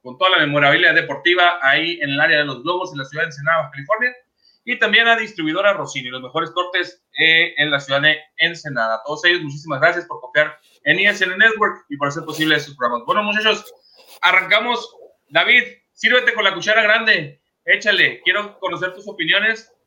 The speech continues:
del partido contra Tigres. Eh, hay algo muy evidente, la falta de contundencia, ¿no? Eso, eso fue muy evidente en el, en el juego. Pero échanos los puntos finos, David, adelante.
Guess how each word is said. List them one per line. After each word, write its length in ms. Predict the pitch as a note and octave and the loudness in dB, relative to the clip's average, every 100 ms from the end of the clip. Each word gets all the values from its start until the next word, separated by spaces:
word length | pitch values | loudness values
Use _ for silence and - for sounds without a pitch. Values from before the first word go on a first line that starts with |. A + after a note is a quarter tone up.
| _ | _
del 260 | C#3+ E3 D#3+ | 0 0 0
partido 800 | C#3 C#3+ F#3+ G#3 G#3+ G#3+ - - | -2 -2 -4 0 2 2 -2 -10
contra 420 | E3+ D#3+ D3 C#3 C#3+ | -4 -2 0 -2 -2
Tigres. 520 | D3 C#3 B2+ - - C3+ | -2 0 0 -4 -6 0
Eh, 340 | C3 C3 C#3+ C#3+ | 4 4 2 2
hay 120 | F3 | 2
algo 200 | F#3+ G#3 | 2 -2
muy 140 | G3+ | 0
evidente, 640 | G3+ F3 G#3+ A#3 D#3+ B2+ - | 4 4 4 2 -4 -4 -8
la 120 | B2 C#3+ | -8 -6
falta 220 | C3 D3+ | -6 -8
de 80 | C#3 | -12
contundencia, 580 | A#2 A#2+ E3 D#3+ B2+ | -20 -12 -10 -4 -4
¿no? 200 | A#2 D#3 C3 | -4 -8 -8
Eso, 300 | C3 C#3+ C3+ | -6 -6 -8
eso 180 | - C#3+ | -12 -14
fue 100 | C3+ | -6
muy 140 | C#3 C#3 | 0 2
evidente 320 | B2+ B2+ C#3+ | 2 -2 -4
en 60 | C3+ | -6
el, 60 | |
en 200 | B2+ - | -8 -10
el 60 | C3+ | -2
juego. 300 | G#3 G3+ - _ _ _ | 0 0 -2 _ _ _
Pero 460 | A#3+ A#3 A#3 A3+ - _ _ | 2 4 4 2 -8 _ _
échanos 320 | E3+ G#3+ F#3+ | 0 2 2
los 120 | D#3+ | 0
puntos 260 | F3+ F#3 G3+ | -2 -4 0
finos, 220 | G3 F#3 | 0 2
David, 280 | F#3 F3+ B2+ | 4 4 4
adelante. 440 | D3+ E3+ C#3+ - | 0 2 0 0